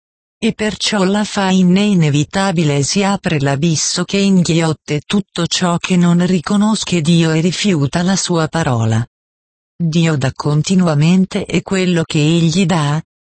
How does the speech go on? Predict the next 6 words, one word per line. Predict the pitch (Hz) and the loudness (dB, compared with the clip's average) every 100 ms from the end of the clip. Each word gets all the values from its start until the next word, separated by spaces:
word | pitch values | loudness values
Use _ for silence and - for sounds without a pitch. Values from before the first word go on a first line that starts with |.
| _ | _
è | 156 | 0
un | 165 160 | 2 4
immeritato | 147 147 143 165 - 139 139 - 147 | 4 2 2 0 0 -2 -2 -2 -2
dono | 143 131 123 127 | 0 0 2 0
di | 123 | 0
grazia, | 143 165 165 160 - 175 170 | 0 0 0 -2 -4 -4 -4